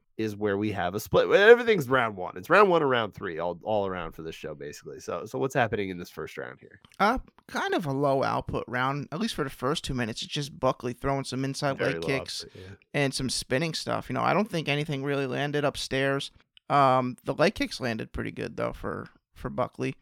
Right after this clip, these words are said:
Speaker 2: Uh, Fialho didn't throw much, but when he did, I thought he landed pretty strong. Good body kicks and good counters to the head. He just didn't have much volume behind it. I do think he gets the round, though, um, because the,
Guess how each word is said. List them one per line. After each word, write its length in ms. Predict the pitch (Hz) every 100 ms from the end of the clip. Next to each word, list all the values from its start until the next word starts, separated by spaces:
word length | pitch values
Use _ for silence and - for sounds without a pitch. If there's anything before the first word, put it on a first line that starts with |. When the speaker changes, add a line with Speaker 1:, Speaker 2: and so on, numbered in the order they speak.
| _ -
Speaker 2:
Uh, 320 | 139 147 143
Fialho 460 | - 151 160 208 190
didn't 260 | 190 139
throw 260 | - 147 165
much, 360 | 156 156 123 -
but 120 | -
when 200 | 143 156
he 180 | 170 151
did, 580 | 151 170 180 139 120
I 140 | 76 135
thought 200 | - 151
he 120 | 147
landed 320 | 143 143 131
pretty 220 | - 135 123
strong. 460 | - 135 123 110 _ - _ _
Good 180 | 170 170
body 280 | 151 151 160
kicks 400 | - 160 - -
and 160 | - 135
good 180 | 151 147
counters 380 | - 135 131 -
to 80 | 110
the 60 |
head. 200 | 131 117
He 60 | 131
just 180 | 180 -
didn't 160 | 196
have 240 | 139 123 - _ -
much 340 | 139 139 135 -
volume 440 | - - 147 139
behind 340 | 139 131 147
it. 120 | - - _ -
I 120 | 139
do 200 | 143 202 208
think 240 | 196 175
he 120 | 160
gets 220 | 151 -
the 80 | 139
round, 280 | 143 139 147
though, 220 | 143 143 - _ -
um, 460 | 135 131 127 131 - _ -
because 260 | 147 139
the, 220 | 139 131